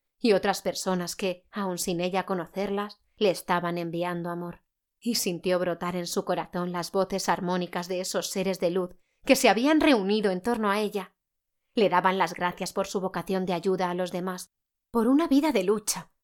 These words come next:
por tantos años conquistando conocimientos ahora tan necesarios, por su humanidad y su trato amable y cercano que llevaba cariño a todas esas gentes que, solas en una cama,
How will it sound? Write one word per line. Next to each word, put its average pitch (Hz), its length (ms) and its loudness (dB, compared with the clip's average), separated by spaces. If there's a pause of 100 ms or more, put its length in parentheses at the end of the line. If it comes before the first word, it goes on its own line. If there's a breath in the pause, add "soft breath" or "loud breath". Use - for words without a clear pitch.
(280)
por 196 160 0
tantos 190 480 -2
años 180 320 0
conquistando 185 720 -2
conocimientos 180 880 -4
ahora 180 380 2
tan 175 180 0
necesarios, 175 800 -6 (680)
por 180 180 0
su 175 200 -2
humanidad 170 680 -6
y 247 100 2
su 240 180 2
trato 269 260 -2
amable 196 360 0
y 185 80 -2
cercano 185 580 -2 (160)
que 208 140 -2
llevaba 175 400 0
cariño 170 400 -4
a 170 80 -4
todas 175 320 -2
esas 175 320 -4
gentes 180 420 -6
que, - 320 -4 (200)
solas 175 500 -2
en 170 140 -4
una 170 180 -6
cama, 214 380 -10